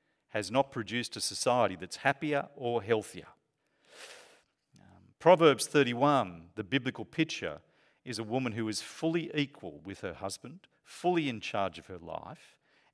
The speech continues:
And I want you to notice, come with me to Proverbs thirty-one again. Uh, come and look there at verse, uh, twenty-eight.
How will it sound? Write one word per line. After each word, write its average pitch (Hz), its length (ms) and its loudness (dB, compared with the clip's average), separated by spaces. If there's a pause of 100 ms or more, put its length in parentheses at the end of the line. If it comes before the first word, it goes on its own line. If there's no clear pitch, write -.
And 135 140 -2
I 143 40 6
want 214 260 0
you 208 60 -10
to 196 60 0
notice, 147 320 2
come 175 180 -10
with 196 180 -12
me 156 80 -6
to 139 60 -8
Proverbs 127 380 -2
thirty-one 123 400 -4
again. 107 340 -10 (400)
Uh, 110 180 -2
come 160 160 -6
and 160 80 -4
look 147 140 -10
there 123 160 2
at 101 100 -2
verse, 110 460 0 (1600)
uh, 101 240 -8 (340)
twenty-eight. 113 680 0